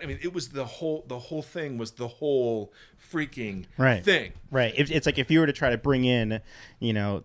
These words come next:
Speaker 2: a separated view on it, it would, it would contradict what's actually being told to you.
Speaker 1: Right.
Speaker 2: It'd immediately be like, "Well, why, why would you go there and do this?" Like, no, when this is all,
Speaker 1: Right.
Speaker 2: all it is,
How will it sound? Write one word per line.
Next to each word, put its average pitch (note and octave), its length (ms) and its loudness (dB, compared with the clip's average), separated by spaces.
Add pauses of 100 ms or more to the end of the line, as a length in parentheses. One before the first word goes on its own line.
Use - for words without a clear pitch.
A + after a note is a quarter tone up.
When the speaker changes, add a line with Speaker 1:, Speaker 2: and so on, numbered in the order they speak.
Speaker 2:
a - 80 2
separated A#2+ 560 4
view E3+ 220 4
on G#2 180 0
it, G2 200 -2
it B2+ 100 6
would, A2+ 240 4
it B2 160 0
would A#2 240 2
contradict B2+ 600 2
what's A#2+ 160 2
actually G#2+ 300 0
being G2 240 0
told C3 260 0
to A2+ 120 -10
you. G#2 200 -10
Speaker 1:
Right. A#2+ 120 2
Speaker 2:
It'd B2+ 120 6
immediately C#3 300 2
be A2+ 180 -2
like, G#2 220 -4
"Well, A#2 80 0
why, B2+ 220 4
why B2 260 2
would C3 200 -2
you B2+ 60 -2
go B2 200 2
there B2 180 0
and A#2 100 0
do A#2 140 -2
this?" C3 240 0
Like, A2 100 -6
no, A#2+ 140 -2
when G#2+ 160 2
this A2+ 180 -2
is G2+ 220 -6
all, A2+ 560 2 (100)
Speaker 1:
Right. G#2+ 320 4
Speaker 2:
all B2 280 4
it G#2 100 -2
is, F#2+ 320 0